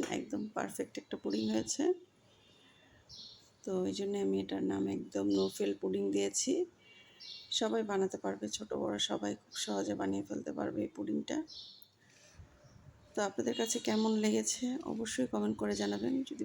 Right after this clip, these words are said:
ভালো লেগে থাকে তাহলে অবশ্যই লাইক, কমেন্ট, শেয়ার করে দিবেন। আপনাদের একটি কমেন্টে নতুন নতুন ভিডিও বানানোর জন্য উৎসাহিত হব। তো এই তো এখন আমি আপনাদেরকে কেটে দেখিয়ে দিচ্ছি কতটাই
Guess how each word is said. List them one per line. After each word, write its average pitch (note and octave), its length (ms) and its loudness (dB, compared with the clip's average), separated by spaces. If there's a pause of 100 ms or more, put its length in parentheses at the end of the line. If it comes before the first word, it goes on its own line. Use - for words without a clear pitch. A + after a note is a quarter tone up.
ভালো G#3+ 220 0
লেগে G#3+ 240 0
থাকে A3 160 -8 (120)
তাহলে G#3+ 240 -4 (160)
অবশ্যই - 440 -6
লাইক, - 220 -4
কমেন্ট, - 240 -6
শেয়ার - 160 -6 (100)
করে A3 180 -2
দিবেন। - 200 -8 (560)
আপনাদের G3 340 -2
একটি - 200 -12
কমেন্টে G#3 360 0 (100)
নতুন - 240 -6
নতুন - 260 -2
ভিডিও G#2 280 2
বানানোর G#2+ 380 2
জন্য A2 140 4 (100)
উৎসাহিত - 320 -4 (100)
হব। - 120 -4 (2500)
তো - 60 -2 (120)
এই G#3+ 100 -2
তো G#3+ 60 2 (120)
এখন A3 200 -4 (100)
আমি G#3+ 120 4 (100)
আপনাদেরকে G#3+ 600 -2 (280)
কেটে G#3 220 -2 (120)
দেখিয়ে G#3+ 300 0
দিচ্ছি G#3+ 300 0 (360)
কতটাই G3+ 420 -2